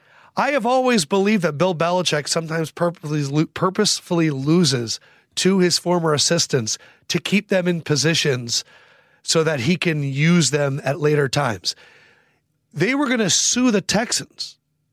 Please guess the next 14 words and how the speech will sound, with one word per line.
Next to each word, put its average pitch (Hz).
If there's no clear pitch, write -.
Bob 240
Kraft 262
was 202
gonna 196
sue 247
the 202
Texans. -
Now, 233
Belichick 233
gets 208
to 180
keep 226
Nick 208
Caserio 151